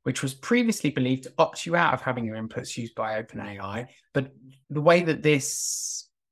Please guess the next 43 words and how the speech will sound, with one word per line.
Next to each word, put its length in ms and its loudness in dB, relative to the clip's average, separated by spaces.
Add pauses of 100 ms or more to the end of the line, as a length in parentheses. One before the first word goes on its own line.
war-, 420 2
technical 500 -4
warning 460 4
works 420 2
is 80 -6
actually 380 -2
a 40 0
little 200 2
bit 180 2
confusing 600 2
and 100 -2
makes 320 -2
me 140 0
wonder 340 4
that 160 -2
even 280 -2
with 200 -4
chat 400 -2 (200)
history 380 -4
off, 280 -2
they 160 -2
are 180 0
still 460 -4 (240)
paying 240 0
quite 260 -2
a 60 -2
lot 160 -4
of 80 -6
attention 480 -10
to 80 -14
the 160 -6
information 640 -6 (260)
that 80 -2
we 140 -2
send 420 -2
to 80 -10
them. 180 -6
So 200 2
I 80 4
think 160 -2
that's 160 -6
very 220 0
much 340 -8